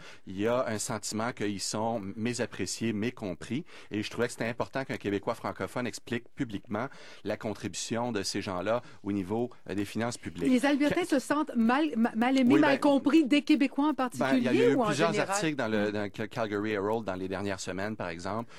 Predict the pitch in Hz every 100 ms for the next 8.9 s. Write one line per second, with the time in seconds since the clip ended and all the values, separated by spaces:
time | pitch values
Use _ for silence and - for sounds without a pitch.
0 | - - 110 127 101 101 98 90 90 107
1 | 90 - - 110 92 104 - 87 92 110
2 | - - 95 104 95 107 98 92 98 95
3 | 95 85 87 - - 85 78 - 117 123
4 | 139 - 104 104 120 113 95 120 101 101
5 | 92 90 85 - - - - - 190 202
6 | 143 - 147 165 - 135 143 - - 135
7 | 139 - - - 95 92 90 90 92 90
8 | 90 - 123 104 95 - 95 110 151